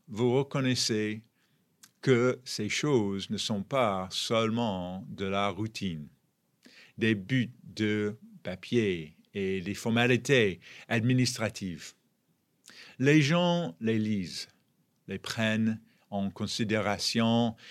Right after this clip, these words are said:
et, à leur propre manière, les mettant dans un livre ou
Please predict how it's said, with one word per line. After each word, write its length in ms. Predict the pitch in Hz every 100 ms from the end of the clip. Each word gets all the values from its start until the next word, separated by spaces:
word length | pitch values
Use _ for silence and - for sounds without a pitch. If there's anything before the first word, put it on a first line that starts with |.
| - -
et, 500 | 165 175 175 175 - _ -
à 340 | 110 110 120 110
leur 220 | 113 107
propre 420 | - 101 - 95
manière, 800 | 85 87 85 95 101 104 110 - _ _
les 140 | 107 107
mettant 500 | 127 127 135 127 123
dans 280 | 101 107 107
un 120 | 113
livre 560 | 101 110 117 123 107
ou 140 | 87